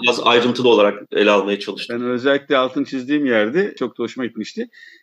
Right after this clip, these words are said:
Speaker 2: İktidar da muhalefet de aslında aynı musluğun altında durmaya çalışıyorlar. Muslukla uğraşan ya da o akışı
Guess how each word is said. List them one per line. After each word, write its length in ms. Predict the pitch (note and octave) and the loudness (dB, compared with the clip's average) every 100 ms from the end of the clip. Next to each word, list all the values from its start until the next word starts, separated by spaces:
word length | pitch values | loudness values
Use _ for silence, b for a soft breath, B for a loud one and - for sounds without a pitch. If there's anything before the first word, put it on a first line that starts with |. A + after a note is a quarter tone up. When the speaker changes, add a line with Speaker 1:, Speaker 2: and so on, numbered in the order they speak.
| _ | _
Speaker 2:
İktidar 520 | A#2+ A2+ C#3+ D#3+ F3 | -10 -8 0 2 4
da 80 | D3 | 2
muhalefet 600 | A#2 B2+ C#3 C#3+ F3+ F3+ | 2 2 0 0 -4 0
de 160 | A3 - | 0 2
aslında 460 | - D3 D3 F3 G#3 | 2 2 0 -2 2
aynı 300 | E3 E3+ E3 | 4 4 4
musluğun 680 | D3+ - C#3 D3+ G#3+ C4 _ _ - - | 2 -2 0 2 2 -2 _ _ -10 2
altında 480 | D#3 D#3+ G#3+ A#3 A3+ | 2 4 4 4 6
durmaya 360 | G#3+ F#3 C#3+ | 4 6 4
çalışıyorlar. 560 | - B2 G#2 - G2+ G#2+ | 2 -2 -2 -4 -2 2
Muslukla 600 | C3+ C#3 - F#3 G3 E3 | 2 0 0 -2 2 4
uğraşan 460 | D#3 C#3+ - F3 | 4 2 0 -4
ya 180 | F3 C#3 | -2 -2
da 140 | C#3 C#3 | 0 4
o 380 | D3 D3+ G#2+ | 4 2 -2
akışı 480 | B2+ C3+ - D#3+ D#3 | -6 -8 -2 0 0